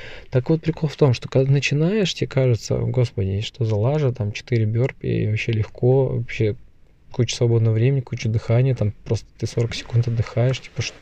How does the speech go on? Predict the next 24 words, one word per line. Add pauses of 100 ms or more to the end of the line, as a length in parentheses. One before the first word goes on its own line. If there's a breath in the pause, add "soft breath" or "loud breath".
что
за
ерунда?» (800 loud breath)
Но (500)
суть
в
том,
что, (160)
подходя
вот
так
к
десятой
минуте,
да, (180)
когда
там
у
тебя
уже (260)
двенадцать, (140)
одиннадцать,
двенадцать
берпи,